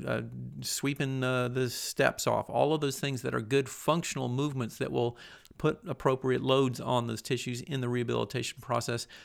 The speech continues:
without feeling like you have to go get a gym membership and do all this kind of organizational stuff, because what tends to happen with so many people is they just don't do it. Um,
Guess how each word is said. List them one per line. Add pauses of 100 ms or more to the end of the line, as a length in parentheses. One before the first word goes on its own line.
(180)
without
feeling
like
you
have
to
go
get
a
gym
membership
and
do
all
this
kind
of
organizational
stuff,
because
what
tends
to
happen
with
so
many
people
is (340)
they
just
don't
do
it. (460)
Um,